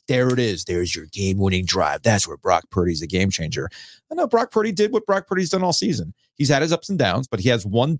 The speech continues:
key difference from Jimmy Garoppolo when it comes to running that offense. He'll run.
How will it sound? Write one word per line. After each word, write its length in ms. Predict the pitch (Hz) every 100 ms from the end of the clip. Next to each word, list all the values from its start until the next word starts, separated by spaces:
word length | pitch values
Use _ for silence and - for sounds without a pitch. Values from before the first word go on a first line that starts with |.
| -
key 160 | 170
difference 340 | 156 135 143 -
from 180 | 139 107
Jimmy 200 | 120 120
Garoppolo 460 | 131 156 160 104
when 80 | 101
it 60 | 98
comes 200 | 107 -
to 80 | 101
running 180 | 104
that 100 | 113 147
offense. 360 | 147 104 104 - _
He'll 180 | - 180
run. 300 | 185 101 -